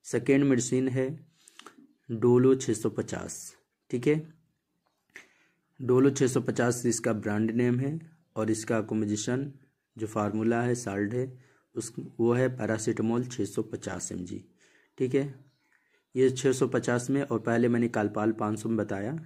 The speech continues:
ठीक है। तो डोलो का नाम भी आपने सुना होगा, और नहीं सुना होगा तो आपने देखा कि कोरोना वायरस जो कि बहुत ही बड़ी महामारी, महामारी थी,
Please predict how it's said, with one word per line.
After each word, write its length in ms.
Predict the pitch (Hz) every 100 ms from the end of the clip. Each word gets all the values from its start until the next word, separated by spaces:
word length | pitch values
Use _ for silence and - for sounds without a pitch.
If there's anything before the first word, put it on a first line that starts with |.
| -
ठीक 180 | 120 151
है। 60 | 151 - _ _ _ _ -
तो 100 | 127
डोलो 300 | 127 127 139
का 120 | 131
नाम 260 | 123 123 131
भी 140 | 131 127
आपने 360 | 117 - 120
सुना 240 | 117 120 123
होगा, 340 | 127 127 135
और 480 | 131 - 107 110 110
नहीं 160 | 120
सुना 240 | 123 127 123
होगा 320 | 123 123 127
तो 460 | 127 135 135 131 -
आपने 280 | 113 131 120
देखा 360 | 113 110 123 123 123 123 - _
कि 80 | 113
कोरोना 360 | - 110 113
वायरस 320 | 113 104 110 110
जो 140 | 110
कि 120 | 110 104
बहुत 300 | 101 107 113
ही 120 | 120 - - - - -
बड़ी 160 | 107 120
महामारी, 580 | 117 110 107 107 117 107 - 117
महामारी 400 | 104 110 113 120
थी, 200 | 135